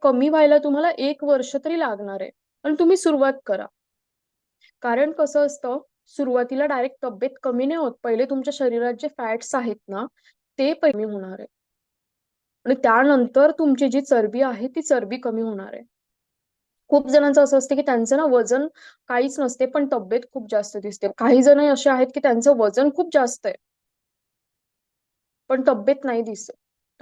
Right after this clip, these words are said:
वजनाचे खेळ नाहीये इथे, फॅट्सचा खेळ आहे. छोट्या छोट्या गोष्टी जर आपण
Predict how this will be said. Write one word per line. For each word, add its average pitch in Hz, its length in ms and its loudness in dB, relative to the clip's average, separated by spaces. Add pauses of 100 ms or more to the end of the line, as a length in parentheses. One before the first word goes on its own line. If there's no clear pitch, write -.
वजनाचे 247 600 2
खेळ 311 240 0
नाहीये 311 260 -2
इथे, 269 240 -8
फॅट्सचा 240 580 -8
खेळ 202 220 2
आहे. 190 280 -8 (460)
छोट्या 285 340 4
छोट्या 330 240 0
गोष्टी 294 340 0
जर 302 140 4
आपण 269 380 -2